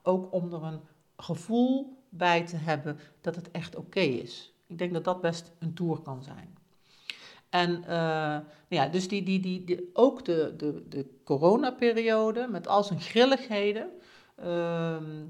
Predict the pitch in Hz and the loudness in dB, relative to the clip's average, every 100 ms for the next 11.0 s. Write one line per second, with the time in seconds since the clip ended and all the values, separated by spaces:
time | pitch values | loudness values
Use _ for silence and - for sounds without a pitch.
0 | - - 214 226 220 165 160 156 147 147 | -16 -2 4 4 2 -6 0 0 0 -2
1 | 143 165 185 143 139 151 240 - - 240 | -2 0 2 0 0 2 2 0 0 0
2 | 240 196 196 190 - 175 190 190 - - | 0 -4 -6 -6 -10 -10 -10 -12 -20 -4
3 | 220 208 175 180 240 240 220 208 202 190 | -2 0 -2 0 0 2 2 0 -2 -10
4 | 180 - - 202 214 233 247 240 - - | -12 -12 -2 2 4 4 2 0 -16 -12
5 | - 185 185 - _ - 160 156 151 147 | -2 -2 -2 -18 _ -6 -4 -2 -4 -2
6 | - 240 240 208 202 196 208 - 294 - | 2 2 0 0 0 -2 -8 -4 -4 -4
7 | 131 139 - 175 160 - - 277 147 123 | -12 -12 -8 -8 -8 -6 2 2 2 -2
8 | 123 160 160 156 196 226 247 240 254 254 | -8 -8 -2 8 10 10 8 2 0 -2
9 | 196 262 147 170 185 202 202 - 240 156 | -4 -2 0 6 8 8 4 2 4 4
10 | 139 151 170 165 156 220 220 107 - | 2 4 4 4 2 0 0 -8 -6